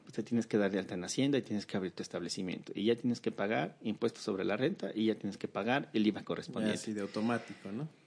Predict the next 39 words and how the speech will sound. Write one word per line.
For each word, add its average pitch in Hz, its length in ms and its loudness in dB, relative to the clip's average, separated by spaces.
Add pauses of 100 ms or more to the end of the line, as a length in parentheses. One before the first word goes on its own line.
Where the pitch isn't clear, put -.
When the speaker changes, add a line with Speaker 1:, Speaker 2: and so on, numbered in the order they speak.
(200)
Speaker 1:
Lo 170 80 10
empiezas 175 320 6
a 160 40 8
atender 160 340 6
tú 196 260 6 (300)
y 120 80 8
después 139 460 4 (580)
creces 135 560 4 (340)
y 113 100 -2
te 113 140 4
ves 113 180 4
en 127 60 4
la 120 80 4
necesidad 104 500 -2
de 117 120 -2
contratar 98 420 -6
a 92 60 -8
una 90 160 -8
persona. - 420 -10 (880)
Y 113 120 2
entonces 120 420 2
el 110 80 6
hecho 131 180 2
de 170 100 8
pagar 123 300 4
un 131 100 4
sueldo 123 320 2
es 127 100 -2
retenerle 117 560 2
impuesto 113 360 2
a 113 40 0
esta - 180 -4
persona 110 340 0
y 120 140 6
enterárselo 104 560 0
a - 60 -6
tu - 100 0
Hacienda, 101 420 -2 (400)
pero 107 380 6